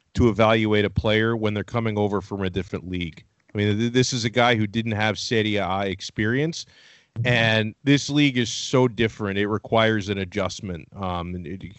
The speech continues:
a completely different style of play. The intensity is different. It's so much more tactic focused than any of the other,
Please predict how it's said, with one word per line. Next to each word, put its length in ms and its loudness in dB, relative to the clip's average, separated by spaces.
a 60 -16
completely 480 2
different 320 0
style 340 2
of 100 -4
play. 380 0
The 140 -6
intensity 600 -4
is 120 -4
different. 400 -2
It's 140 -6
so 180 0
much 180 -2
more 140 -4
tactic 640 -4
focused 640 -6
than 160 4
any 240 4
of 80 4
the 160 6
other, 260 2